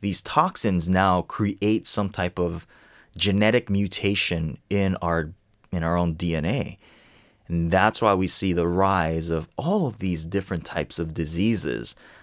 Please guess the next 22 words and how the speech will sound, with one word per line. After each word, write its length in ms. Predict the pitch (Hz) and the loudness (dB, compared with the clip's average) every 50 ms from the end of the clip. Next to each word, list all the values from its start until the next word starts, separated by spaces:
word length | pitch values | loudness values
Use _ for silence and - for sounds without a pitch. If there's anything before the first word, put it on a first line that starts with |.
| - _ - | -20 _ -4
out 160 | 90 85 85 | -2 -2 -2
here. 160 | 92 87 71 | 0 -2 -2
So 340 | - - - 123 104 85 - - _ - _ _ _ _ - | 0 2 2 4 4 2 0 -6 _ -20 _ _ _ _ -6
World 300 | - 98 110 123 135 131 | 0 2 4 4 4 4
War 180 | 117 104 92 | 4 2 2
Two, 340 | 80 - - - 135 131 104 | 2 -2 -2 0 2 2 2
man, 220 | 87 82 78 78 | 0 0 -2 0
we, 180 | 78 87 90 85 | 0 0 0 0
we, 300 | 65 71 90 92 80 - - | 0 -2 -2 -2 -2 -4 -4
we 140 | 80 101 104 | -4 -4 -4
started 340 | - - 101 90 90 85 | 0 2 2 2 2 0
seeing 280 | - - - 85 87 80 - | -2 -2 -2 -2 -4 -4 -4
all 360 | - - 92 101 107 113 110 | -2 2 4 4 4 4 4
of 80 | 104 90 | 2 2
these 360 | 95 95 87 82 78 - - _ _ _ _ _ | 0 0 0 -2 -4 -8 -12 _ _ _ _ _
foreign 680 | - - - - - - 104 113 127 123 117 101 90 | -20 -18 -16 -12 -4 -2 0 2 4 4 2 2 0
chemicals 760 | 80 - - 107 113 117 110 - - 90 80 76 85 82 - - - - - - - - - - - _ _ _ _ _ _ _ _ | -2 -4 -4 -2 0 0 -2 -2 -2 -2 0 0 -2 -2 -6 -12 -14 -20 -20 -20 -20 -20 -20 -20 -20 _ _ _ _ _ _ _ _
being 180 | - 104 113 120 | 2 2 2 4
released 480 | 120 117 104 95 98 110 127 131 - - | 4 4 4 4 2 2 0 0 -4 -4
into 200 | 87 - - 87 | -4 -4 -4 -2
the 120 | 85 85 | -2 0
environment. 680 | 82 85 82 92 95 139 208 247 196 117 78 - - | -2 0 0 0 0 2 2 2 2 2 0 -2 -6